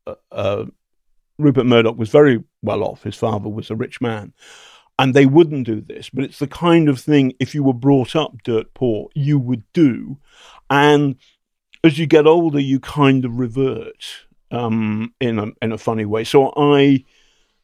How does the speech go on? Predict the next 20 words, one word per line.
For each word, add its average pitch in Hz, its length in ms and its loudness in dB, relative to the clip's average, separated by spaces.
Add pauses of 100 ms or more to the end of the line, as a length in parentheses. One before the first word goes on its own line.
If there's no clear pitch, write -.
(140)
that's 151 400 -2
my, 139 260 2 (220)
um, 120 760 -2 (340)
so 143 200 4
my, 127 160 -2
my 127 180 2
sense 190 460 0
of 131 100 -4
it 104 240 -6
is 104 580 -6 (440)
that, 131 100 -6
yes, 131 300 0
he 151 80 0
was 131 200 0
very, 123 300 2
very 104 320 -4
poor. 120 520 -12 (600)
He - 160 0
was 135 240 4
streetwise 123 1500 -2